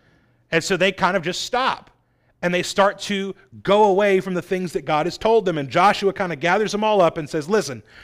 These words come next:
either you're gonna do right or God's gonna kill all of you, so do right." And so they do.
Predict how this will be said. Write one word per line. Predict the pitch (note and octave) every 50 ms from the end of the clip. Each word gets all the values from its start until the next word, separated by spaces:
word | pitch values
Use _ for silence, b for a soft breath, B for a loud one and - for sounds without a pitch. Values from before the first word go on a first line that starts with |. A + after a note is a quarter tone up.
| B B B
either | - F#3 F#3+ F3 E3
you're | D#3 E3+ A3+ B3+
gonna | B3 B3+ A#3 G3+
do | D3+ G#3 A3 G3+
right | F#3+ F#3 E3+ C#3+ C3+ C#3 b b b b b b
or | D3+ D3+
God's | C3 A2+ F#3 F#3+ G3+ G3 -
gonna | D3+ E3+ D#3+
kill | D#3+ - - G#3+ F#3 D#3
all | C#3 B2 A#2
of | A#2 G2+
you, | G2 G#2+ G#2+ A2 B2+ _ _ _ _ _ _ _ _ _ _ _ _ _ _ _ _ _
so | - - - F#3+ F3+ F3+ E3+ D#3+
do | C3+ A#2 A#2+ G3+ G#3+
right." | F3+ E3+ G3+ E3+ G#2+ - - - - _ _ _ _ _ _ _ _ _ _
And | - E3 -
so | - G3 F#3+
they | E3+ F3+ F3
do. | C#3 A2 - G#3 A#3+ A3+ E3+ A2 D#2 C#2+